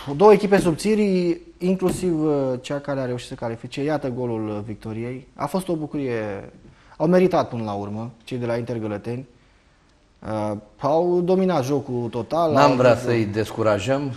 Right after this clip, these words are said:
Speaker 2: Dumneavoastră ați văzut multe partide la nivelul Ligii a patra. Închipuiți-vă că dacă nu vor face modificări în lot,
Speaker 1: În jumate de echipă.
Speaker 2: vor veni de unde au venit.
Speaker 1: Uh,
Speaker 2: Vor pleca de unde
Speaker 1: vor
Speaker 2: au
Speaker 1: pleca repede. Uh,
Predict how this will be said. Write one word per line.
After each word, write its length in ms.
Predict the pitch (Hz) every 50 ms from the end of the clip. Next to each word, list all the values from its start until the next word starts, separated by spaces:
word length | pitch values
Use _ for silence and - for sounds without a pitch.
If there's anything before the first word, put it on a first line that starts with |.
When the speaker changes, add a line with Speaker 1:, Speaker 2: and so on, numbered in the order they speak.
| - 107
Speaker 2:
Dumneavoastră 720 | 98 104 104 110 113 110 117 120 117 117 - 110 113 110
ați 120 | 107 101 107
văzut 260 | 110 107 101 113 110
multe 260 | 110 113 107 - 117
partide 480 | 95 - 107 101 98 - 113 104 104 101
la 120 | 98 101
nivelul 320 | 101 101 101 104 101 101
Ligii 260 | 98 92 98 95 107 101
a 100 | 101 - -
patra. 220 | 113 110 - 110 110
Închipuiți-vă 720 | 104 107 107 - 107 - - 117 117 110 - - 104 104
că 160 | 104 98 -
dacă 280 | 104 101 104 101 - 107
nu 140 | 104 107 107
vor 200 | 104 104 101 98
face 460 | 95 - 110 98 - - - 95 92
modificări 600 | 95 98 98 104 98 - 104 95 - 107 101 101
în 380 | 101 95 95 92 92 92 92 92
lot, 320 | 104 110 110 110 - - - 117 120
Speaker 1:
În 80 | 123 120
jumate 340 | 117 131 135 139 131 135
de 120 | 123 113 117
echipă. 500 | 113 107 - 139 139 - 147 143 147 143 - _
Speaker 2:
vor 160 | 104 101 101
veni 240 | 98 104 107 113 110
de 80 | 107
unde 240 | 107 104 107 104 104
au 80 | 107 104
venit. 400 | 98 101 101 98 90 - - - _ _ _ _ _ _ _ _ - 107
Speaker 1:
Uh, 500 | 113 110 110 107 104 101 101 98 98 98 - - _ _ _ - - - - - 110 113 113
Speaker 2:
Vor 240 | 101 104 127 139 139
pleca 340 | - 139 151 151 - 123 110
de 80 | 104 107
unde 140 | 101 98 120
Speaker 1:
vor 100 | 123 139
Speaker 2:
au 60 | 131
Speaker 1:
pleca 260 | 131 147 135 160 151
repede. 460 | 143 143 127 123 110 104 104 101 101 - - - - - - - _ - -
Uh, 540 | - 117 113 113 113 110 107 110 107 107